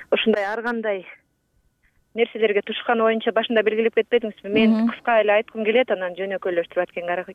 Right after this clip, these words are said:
Speaker 1: аракет кылайын. Сиз мисал келтиргендей өткөн жылдагы керемет суу. Бул жерде биринчиден, э, биз башта белгилегендей жыйырма беш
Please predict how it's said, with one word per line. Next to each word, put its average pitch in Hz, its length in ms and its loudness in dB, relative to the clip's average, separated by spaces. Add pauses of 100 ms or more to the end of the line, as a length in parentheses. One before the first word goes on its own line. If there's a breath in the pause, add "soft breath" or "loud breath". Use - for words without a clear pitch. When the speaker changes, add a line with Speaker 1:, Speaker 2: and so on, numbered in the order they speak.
Speaker 1:
аракет 185 320 -8
кылайын. 214 300 0 (760 loud breath)
Сиз 254 140 2
мисал 247 320 4
келтиргендей 233 640 4
өткөн 226 260 -2
жылдагы 208 400 -2
керемет 208 380 -4 (100)
суу. 175 180 -8 (920)
Бул 190 100 -8
жерде 220 300 4
биринчиден, 220 580 0 (540 loud breath)
э, 175 540 0 (680 loud breath)
биз 190 140 -12
башта 208 280 -2
белгилегендей 202 760 2 (640 loud breath)
жыйырма 233 280 2
беш 214 180 4